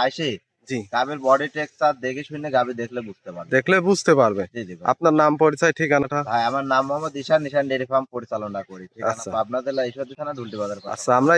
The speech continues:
Speaker 2: স্ক্রিনে দেওয়া নাম্বারে যোগাযোগ করে কথা বলে গাভীগুলো কালেকশন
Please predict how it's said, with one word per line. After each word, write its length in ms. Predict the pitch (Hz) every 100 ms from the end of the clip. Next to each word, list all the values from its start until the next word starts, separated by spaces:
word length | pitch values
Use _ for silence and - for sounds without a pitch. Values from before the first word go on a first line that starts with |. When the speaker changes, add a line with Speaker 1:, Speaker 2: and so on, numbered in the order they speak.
| 160
Speaker 2:
স্ক্রিনে 260 | - 185 185
দেওয়া 200 | 170 170
নাম্বারে 400 | 165 170 175 196 175
যোগাযোগ 300 | 165 160 160 -
করে 160 | 180 196 196
কথা 180 | 175 190
বলে 220 | 196 202 202 170
গাভীগুলো 340 | 165 180 185 175
কালেকশন 320 | 175 180 190